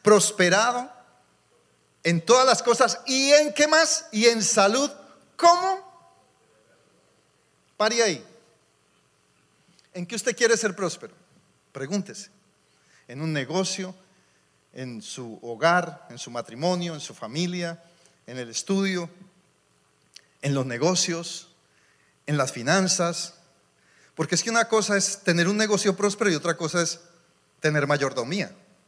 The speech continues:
Pero eso es otro tema. Tú puedes provocar mucho dinero, pero la otra cosa era, ¿qué?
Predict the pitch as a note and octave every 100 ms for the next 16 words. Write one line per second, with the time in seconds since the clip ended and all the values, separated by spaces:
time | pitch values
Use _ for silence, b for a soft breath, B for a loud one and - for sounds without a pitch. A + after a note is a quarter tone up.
0 | _ - A#2+ B2+ D3+ C3+ A2+ F#3 C3+ -
1 | _ _ _ _ b b b b b _
2 | _ _ _ _ _ _ _ _ _ _
3 | _ _ _ _ - F3 G#3 G#3+ - F#3
4 | C#3+ F3 E3 G3 G#3 G3+ D#3+ D#3+ G3+ -
5 | - _ _ _ _ _ _ _ _ _
6 | _ _ _ _ _ _ _ E3+ D#3 C#3+
7 | C#3 D#3+ E3 D3+ D3+ D3+ D3+ G#3